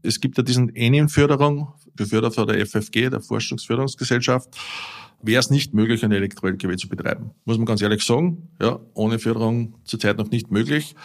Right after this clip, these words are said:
Aber ich glaub, das ist auch die Intention gewesen, einfach einmal ein paar in den Markt reinzubringen und diese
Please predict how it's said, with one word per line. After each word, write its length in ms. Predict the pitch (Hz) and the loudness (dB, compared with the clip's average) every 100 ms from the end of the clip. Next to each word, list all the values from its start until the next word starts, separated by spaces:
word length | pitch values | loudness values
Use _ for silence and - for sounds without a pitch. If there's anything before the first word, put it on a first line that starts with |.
| - - - | -18 -12 -2
Aber 180 | 110 | 0
ich 60 | 127 | 4
glaub, 160 | 120 120 | 2 2
das 160 | 127 | 0
ist 100 | 131 | 2
auch 200 | 110 117 | 2 2
die 180 | - 131 | -2 0
Intention 540 | 131 135 127 113 113 127 | 0 0 0 2 2 2
gewesen, 360 | 110 113 131 | 2 2 2
einfach 300 | 113 110 117 | 2 2 0
einmal 300 | 120 120 113 | 0 2 4
ein 140 | 113 110 | 2 2
paar 300 | 107 120 - | 2 0 -2
in 180 | 123 | 0
den 200 | 120 117 | 2 2
Markt 400 | 110 87 98 - | 2 2 0 -2
reinzubringen 800 | 92 107 120 123 120 135 147 156 | 0 0 0 0 0 0 2 0
und 360 | 160 131 127 - | 0 -2 0 0
diese 440 | 127 127 123 120 | 2 4 4 0